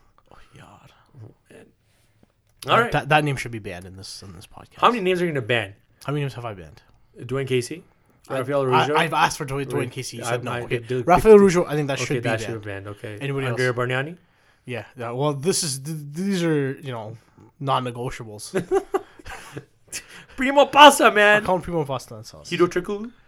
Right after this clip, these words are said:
Speaker 1: No, I haven't banned him.
Speaker 2: Okay, fine, fine.
Speaker 1: I just, I, I yelled at, he, I, you know what he do? I, I, I yelled at his direction. He looked right at me, and I think he heard what I had to say, and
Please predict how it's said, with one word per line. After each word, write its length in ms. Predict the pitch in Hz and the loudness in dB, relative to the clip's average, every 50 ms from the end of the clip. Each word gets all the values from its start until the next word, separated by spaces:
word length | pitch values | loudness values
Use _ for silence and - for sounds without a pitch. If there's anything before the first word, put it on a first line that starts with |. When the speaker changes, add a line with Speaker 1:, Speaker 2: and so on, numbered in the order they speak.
| _ _ _ _ _ | _ _ _ _ _
Speaker 1:
No, 100 | - 147 | -4 -2
I 80 | 135 156 | 0 0
haven't 160 | 175 165 123 | 0 -2 -6
banned 200 | - - - - | -12 -18 -20 -20
him. 140 | - - - - | -20 -20 -20 -16
Speaker 2:
Okay, 200 | - 117 - 117 | -16 -16 -16 -18
fine, 180 | - _ - - - _ _ | -20 _ -20 -20 -20 _ _
fine. 200 | _ _ 120 113 | _ _ -8 -8
Speaker 1:
I 40 | 165 | -6
just, 120 | 170 156 - | -6 -4 0
I, 180 | 151 185 180 170 | 2 2 2 2
I 40 | 156 | -2
yelled 240 | 156 147 143 131 123 | -2 -2 -2 -4 -4
at, 80 | 117 113 | -6 -8
he, 120 | 147 143 | -6 -6
I, 120 | - 165 | -6 -6
you 120 | 160 202 196 | -4 -2 0
know 80 | 208 | 0
what 100 | 196 185 | 2 2
he 80 | 175 180 | 0 0
do? 140 | 170 180 170 | 0 0 0
I, 160 | - 135 135 - - | -2 -6 -8 -8 -8
I, 260 | 135 135 135 135 135 - - - - - - - - _ | -6 -6 -6 -8 -12 -16 -20 -20 -20 -20 -20 -20 -12 _
I 60 | - 175 | 0 2
yelled 340 | 170 151 156 156 165 160 - | 2 4 6 4 4 4 2
at 120 | - 131 | -4 -4
his 160 | 110 143 143 | -4 -4 -2
direction. 400 | 131 139 131 123 120 - 139 127 | -2 -2 -2 -2 -2 -4 -6 -6
He 80 | 120 131 | -6 -6
looked 240 | 123 117 123 - - | -8 -8 -8 -6 -6
right 120 | 131 120 | -6 -4
at 120 | 120 117 135 | -4 -4 -6
me, 80 | 139 | -6
and 100 | 131 123 | -8 -6
I 100 | 123 131 | -8 -8
think 200 | 123 - 147 127 | -6 -6 -8 -8
he 120 | 131 143 123 | -6 -8 -8
heard 180 | 127 123 117 | -8 -8 -10
what 140 | 117 120 120 | -10 -10 -10
I 60 | 117 110 | -10 -10
had 160 | 117 113 - | -10 -10 -10
to 60 | 123 | -12
say, 240 | 120 - 139 139 123 | -12 -10 -10 -10 -10
and 100 | 110 110 | -12 -16